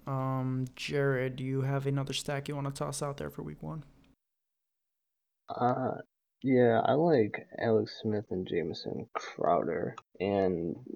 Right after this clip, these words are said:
Speaker 2: not really much el-, else. Maybe Josh Doxson in that game. Alex Smith has just, honestly, he could just snap at, at, at any point, es-, especially if he wants to trust himself and throw the deep ball.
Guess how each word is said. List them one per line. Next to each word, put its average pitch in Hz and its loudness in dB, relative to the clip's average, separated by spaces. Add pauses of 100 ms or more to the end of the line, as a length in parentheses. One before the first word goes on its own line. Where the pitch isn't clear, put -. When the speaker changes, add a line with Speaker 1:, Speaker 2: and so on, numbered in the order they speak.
Speaker 2:
not 92 -2
really 101 -2
much 104 0
el-, 113 4
else. 110 4
Maybe 127 2
Josh 95 0
Doxson 107 0
in 107 0
that 107 -2
game. 110 0 (1200)
Alex 147 6
Smith 107 0
has 98 -6
just, 95 -10 (640)
honestly, 104 0
he 113 -4
could 113 2
just 101 -4
snap 95 -4
at, - -4
at, - -2
at 101 4
any 92 0
point, 90 -4
es-, 90 -8
especially 107 0
if 92 -8
he 98 0
wants 95 0
to - -10
trust 95 -2
himself 95 -2
and 92 -6
throw 90 2
the - -10
deep 95 -2
ball. 90 0